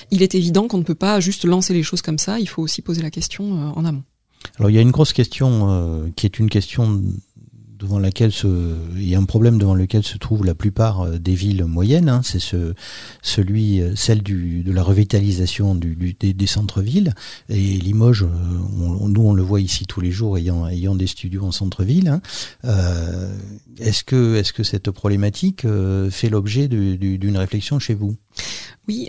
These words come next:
Speaker 1: euh, la question de la revitalisation des centres-villes, en fait, c'est une question plus globale, euh, qui touche Limoges dans son ensemble. Euh, revitaliser les centres-villes, c'est une, c'est une problématique que rencontrent toutes les villes de,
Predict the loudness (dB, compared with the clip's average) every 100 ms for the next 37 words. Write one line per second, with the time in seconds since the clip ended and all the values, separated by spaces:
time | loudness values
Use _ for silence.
0 | 0 2 2 0 -2 -4 0 2 4 2
1 | 0 0 2 0 0 0 0 -2 -4 -2
2 | 0 0 -2 -4 -4 -4 -2 -4 -2 -4
3 | 0 0 4 4 4 2 -2 -6 -14 -16
4 | -12 -2 -2 -2 -6 -2 0 2 2 2
5 | 4 2 2 0 0 0 0 0 0 -4
6 | -6 -12 -14 -14 -16 -6 0 2 2 4
7 | 4 6 4 4 0 0 0 0 -2 -2
8 | -2 0 -4 -4 -4 -4 0 0 0 -4
9 | -4 -2 -2 -4 -6 -10 -4 -2 2 0
10 | 0 -4 -6